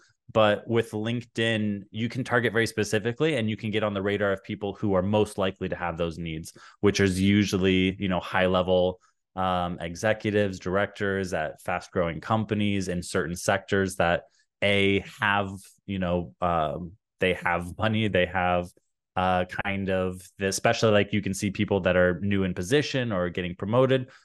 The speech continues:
There's different pockets that are more likely to have a need for some of these financial services and wealth management than other people. Um, and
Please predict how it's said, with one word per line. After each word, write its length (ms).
There's 180
different 300
pockets 480
that 240
are 100
more 400
likely 500
to 140
have 280
a 60
need 280
for 420
some 200
of 60
these 140
financial 340
services 540
and 100
wealth 220
management 540
than 300
other 260
people. 560
Um, 440
and 640